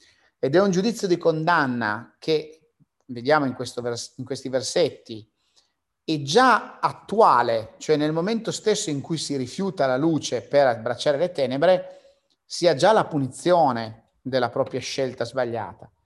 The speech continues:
Ma poi ci sarà un giudizio di condanna anche alla fine dei tempi. Però questo giudizio non riguarda i credenti. Ecco perché si dice: "Non sono venuto a giudicare il mondo." Perché?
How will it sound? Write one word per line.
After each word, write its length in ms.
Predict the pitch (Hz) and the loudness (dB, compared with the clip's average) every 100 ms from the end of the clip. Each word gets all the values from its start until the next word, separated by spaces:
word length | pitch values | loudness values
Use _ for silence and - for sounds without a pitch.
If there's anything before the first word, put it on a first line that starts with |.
| _ _ _ _ | _ _ _ _
Ma 120 | 175 | 0
poi 160 | 180 285 | 2 0
ci 140 | 202 | 0
sarà 260 | - 180 185 | -2 2 2
un 120 | 139 | 2
giudizio 360 | 131 185 190 147 | -2 -6 -6 -10
di 80 | |
condanna 540 | 143 254 233 139 135 196 | -4 -4 0 0 0 -2
anche 180 | 170 131 | -2 -2
alla 120 | 120 | -2
fine 220 | - 135 | -4 -8
dei 180 | 113 113 | -8 -2
tempi. 540 | 170 156 120 113 107 _ _ _ _ _ - _ _ _ _ _ _ - | 0 0 -2 -10 -20 _ _ _ _ _ -20 _ _ _ _ _ _ -12
Però 580 | - 175 120 143 180 - - - _ _ _ | 0 2 6 6 4 -2 -20 -20 _ _ _
questo 340 | - 196 196 151 | 2 2 2 -2
giudizio 960 | 185 165 160 - - 202 220 220 - _ _ _ _ _ | -4 -4 -6 -8 2 4 4 2 -14 _ _ _ _ _
non 1040 | 143 143 160 185 214 226 226 226 226 - _ | -6 -2 2 6 6 4 2 2 -2 -14 _
riguarda 640 | 135 131 135 214 226 147 147 | -6 -4 2 4 4 2 0
i 100 | 123 | 0
credenti. 880 | 139 131 131 117 110 104 107 - _ _ _ | -2 0 2 0 -4 -10 -14 -18 _ _ _
Ecco 300 | - 202 170 | -6 -2 -2
perché 280 | 151 135 139 | 0 -2 -4
si 140 | - | -8
dice: 220 | 143 139 131 | -8 -6 -4
"Non 220 | 135 135 | -2 -2
sono 240 | - 156 | 0 0
venuto 260 | 143 147 143 | 0 -2 -4
a 60 | |
giudicare 440 | 113 127 120 135 131 | -6 -8 -4 -2 0
il 100 | 120 | -2
mondo." 560 | 113 104 104 104 107 _ | -4 -6 -8 -12 -14 _
Perché? 800 | - - 170 156 180 196 - - | -4 -4 0 0 2 0 -12 -20